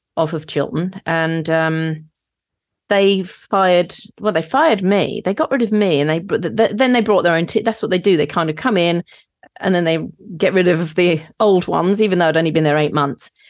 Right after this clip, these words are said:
Um, and they, and they replaced me. So I was a bit heartbroken about that because I'd moved again over that side of the country, and I was a bit screwed then. Um, but yeah, that was the first time I kind of lost my job. Um, and, but it's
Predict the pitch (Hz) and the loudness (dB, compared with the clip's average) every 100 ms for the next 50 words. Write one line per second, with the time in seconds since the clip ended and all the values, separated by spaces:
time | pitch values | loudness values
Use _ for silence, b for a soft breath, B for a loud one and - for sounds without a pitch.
0 | b _ - 151 156 156 151 - 156 160 | b _ -4 -2 -2 -2 -6 -8 -4 -2
1 | 156 151 147 160 156 151 151 165 156 - | -2 -2 -2 0 0 0 0 -2 -2 -6
2 | 147 131 - - - 165 160 175 220 285 | -4 -4 -6 -6 0 2 2 0 -4 -4
3 | 170 196 160 143 139 147 151 - 156 156 | 0 0 0 -2 -4 -2 -2 -2 -4 -6
4 | 180 175 170 180 208 208 185 - 170 170 | -8 -6 -2 2 4 2 0 -4 -4 0
5 | 156 151 160 160 160 151 - 151 151 - | 0 2 0 0 -2 -2 -2 -2 -2 -6
6 | 147 - 151 151 151 151 185 - - 170 | -6 -4 -2 -2 -4 -4 -8 -8 -2 2
7 | 147 147 - 147 151 B B B B - | 2 0 -6 -6 -10 B B B B -2
8 | 160 156 160 165 160 156 - - 190 190 | 0 2 2 0 0 -2 -10 -4 -2 2
9 | 190 185 202 202 190 180 170 - 160 156 | 2 4 2 0 2 2 2 0 -2 -2
10 | 156 165 160 156 - _ - 165 160 - | -2 -2 -2 -6 -16 _ -4 -2 -2 -6
11 | - 156 156 151 - _ - 175 160 - | -8 -2 0 -2 -6 _ -2 0 2 0
12 | - - b b _ - 151 156 156 156 | -6 -20 b b _ -2 0 0 0 0
13 | 156 156 156 156 - 165 160 165 170 170 | 0 -2 -4 -14 -6 -2 0 -2 -4 -6
14 | - 320 359 | -2 -2 0